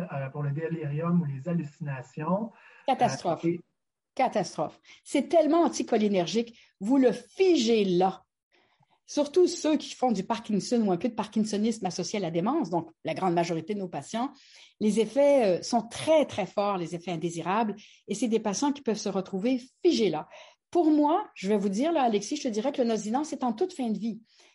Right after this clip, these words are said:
Speaker 2: Quand le patient ne se lèvera plus, ne marchera plus, ne bougera plus, et qu'il va mourir dans la semaine, parce que là, on le sait, c'est extrêmement somnifère, hein, on a un effet sédatif puissant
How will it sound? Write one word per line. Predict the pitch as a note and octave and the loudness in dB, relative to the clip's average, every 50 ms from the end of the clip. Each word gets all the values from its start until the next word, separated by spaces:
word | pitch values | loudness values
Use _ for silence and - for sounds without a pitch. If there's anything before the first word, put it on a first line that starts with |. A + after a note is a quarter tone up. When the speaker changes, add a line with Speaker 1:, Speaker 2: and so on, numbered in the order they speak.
| _ _ | _ _
Speaker 2:
Quand | - C4+ C#4 | -2 0 2
le | C#4+ C#4 C#4 | 2 2 2
patient | C#4 B3+ A#3+ - E4 D#4+ | 0 -2 -2 -2 -2 0
ne | D4+ B3+ | 0 0
se | - - B3 | 0 -2 -2
lèvera | B3 D4 D#4+ B3+ A#3+ A#3 A3 | 0 0 0 0 -2 -6 -6
plus, | - - G#3 F#3+ | -6 -12 -10 -8
ne | G3 G#3 | -4 -4
marchera | A#3+ D4 D4+ - - - B3 | -2 -4 -4 -6 -8 -10 -10
plus, | - - G#3 | -8 -6 -4
ne | F#3+ F#3 | -2 -2
bougera | F#3+ G#3+ D#4 D#4 A#3+ B3 A#3+ G#3 A3 | 0 0 0 0 0 -2 -2 -4 -4
plus, | - - E3+ E3 _ _ _ _ _ - | -6 -16 -16 -16 _ _ _ _ _ -14
et | G#3+ | -12
qu'il | - A3+ G3+ | -10 -6 -4
va | A3+ A3+ | 0 2
mourir | B3+ D4 D4+ C#4 D4+ D4 B3+ | 2 2 2 0 0 -2 -2
dans | B3 G#3+ | -2 -4
la | G3+ F#3+ | -4 -6
semaine, | - - - A3 A3 B3 D4+ E4+ E4 E4 - _ _ _ _ - | -8 -10 -8 -6 -6 -4 -4 -4 -6 -8 -12 _ _ _ _ -12
parce | A3+ G#3 - - | -12 -12 -8 -4
que | B3 A#3 G#3 - G#3 | -4 -4 -4 -2 0
là, | A#3 C4+ D4 | 2 2 4
on | C#4 A#3+ | 4 2
le | G3+ | 2
sait, | - - - D#4 C#4 | 0 -2 -4 -4 -4
c'est | - - | -4 -6
extrêmement | G3+ - - - - - - - A3+ A#3+ A#3 G#3+ G#3+ A3+ A#3 C4 F4 - - _ | -8 -8 -8 -16 -16 -14 -6 0 2 4 6 6 6 4 4 2 -2 -6 -12 _
somnifère, | _ - - C#4 B3+ B3+ B3+ B3 - - C#4+ E4+ F#4 A#3+ | _ -8 -4 -2 0 0 0 -2 -4 -6 -6 -6 -4 -4
hein, | B3 D4 E4 D4 G#3+ | -4 -6 -4 -4 -4
on | G3 F#3+ | -4 -4
a | F#3 | -2
un | F3+ E3+ F3 | -2 -2 -2
effet | F3+ F3 - A#3 | -4 -4 -4 -6
sédatif | A3 A3+ A3 F3+ E3+ E3+ - - B3+ B3 - _ - - - _ _ _ | -6 -6 -6 -6 -6 -8 -6 -6 -8 -8 -8 _ -20 -20 -20 _ _ _
puissant | - - C#4+ C4+ C4+ - - B3 C#4+ F4 - | -6 0 0 0 0 2 -2 -2 -2 -2 -8